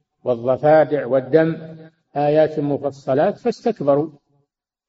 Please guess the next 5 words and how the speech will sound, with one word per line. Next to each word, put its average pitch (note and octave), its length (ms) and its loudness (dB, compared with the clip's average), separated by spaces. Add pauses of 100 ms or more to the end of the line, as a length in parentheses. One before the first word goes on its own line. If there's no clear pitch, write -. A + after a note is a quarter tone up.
(260)
وكانوا F#3 440 0
قوما E3+ 340 2
مجرمين". C#3 600 -4 (360)
جاءتهم C#3+ 500 0
النذر، C#3 380 -2